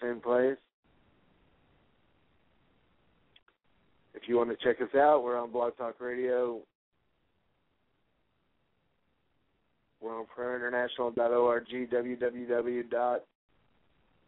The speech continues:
website. Got some daily devotionals, some videos, some different media for you to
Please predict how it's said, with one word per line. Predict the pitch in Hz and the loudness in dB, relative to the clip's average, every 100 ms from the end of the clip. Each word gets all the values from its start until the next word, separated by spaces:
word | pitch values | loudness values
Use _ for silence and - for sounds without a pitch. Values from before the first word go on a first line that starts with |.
| _ _ - | _ _ -6
website. | 104 113 117 - 120 117 - _ _ _ _ _ _ _ _ _ _ _ _ _ | 0 0 0 2 2 2 -2 _ _ _ _ _ _ _ _ _ _ _ _ _
Got | 107 - | -8 -6
some | 113 | 0
daily | 113 120 120 | 4 6 6
devotionals, | 117 113 120 117 120 117 113 - _ _ _ _ _ _ _ _ _ _ _ _ _ _ _ _ _ _ _ _ _ _ _ _ _ _ _ | 4 6 4 2 -4 -4 -4 -10 _ _ _ _ _ _ _ _ _ _ _ _ _ _ _ _ _ _ _ _ _ _ _ _ _ _ _
some | 107 | -10
videos, | 107 127 131 127 127 123 113 _ _ _ 110 | -2 4 6 6 6 2 -2 _ _ _ -14
some | 110 107 90 _ _ _ _ _ _ _ _ - | -14 -16 -20 _ _ _ _ _ _ _ _ -8
different | 147 131 127 | -6 -6 -2
media | 143 143 139 135 | 0 4 4 2
for | 120 | -8
you | 120 | -8
to | 110 | -8